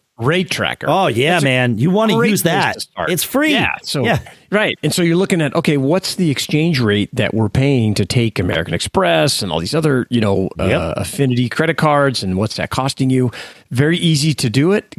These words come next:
Speaker 1: You know, check that stuff. You know, and bank fees, you shouldn't be paying any bank fees. It,
Speaker 2: No.
Speaker 1: it, you just shouldn't. You, if you are, you need to talk to your banker or find another bank. And, you know, and maybe if you've got debt or a credit line, maybe it's time to renegotiate those things,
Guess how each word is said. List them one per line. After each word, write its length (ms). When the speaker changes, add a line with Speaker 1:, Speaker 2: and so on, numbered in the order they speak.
Speaker 1:
You 100
know, 140
check 240
that 200
stuff. 440
You 100
know, 180
and 280
bank 240
fees, 380
you 80
shouldn't 240
be 80
paying 300
any 100
bank 240
fees. 440
It, 200
Speaker 2:
No. 160
Speaker 1:
it, 100
you 140
just 160
shouldn't. 360
You, 220
if 140
you 140
are, 320
you 100
need 140
to 160
talk 200
to 40
your 80
banker 420
or 80
find 220
another 220
bank. 360
And, 340
you 160
know, 160
and 160
maybe 300
if 120
you've 140
got 260
debt 300
or 80
a 60
credit 340
line, 320
maybe 160
it's 160
time 220
to 100
renegotiate 640
those 240
things, 380